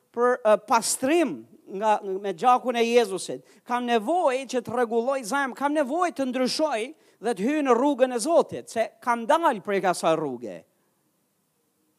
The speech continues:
Dhe në fakt e, e shohin si bekim, dhe sa herë që n-, kanë këto ndjesi,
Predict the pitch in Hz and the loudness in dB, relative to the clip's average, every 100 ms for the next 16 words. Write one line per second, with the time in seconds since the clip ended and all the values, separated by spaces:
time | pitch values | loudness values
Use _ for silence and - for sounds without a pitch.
0 | _ _ _ _ - 196 196 - 294 302 | _ _ _ _ -8 -6 -6 -4 -4 -4
1 | - _ - 220 202 - - 196 - - | -8 _ -10 2 2 2 -4 -2 0 2
2 | 349 240 226 240 - 240 196 180 185 143 | 6 6 4 -2 -6 0 4 4 0 -8
3 | 180 285 - _ _ _ 180 175 190 277 | -8 -12 -14 _ _ _ -4 -2 0 0
4 | 240 233 262 269 - 254 220 185 165 247 | 0 0 0 -2 -2 -4 -4 -8 -6 0
5 | 311 320 - 214 185 185 185 185 | 0 0 -2 -2 2 2 0 -6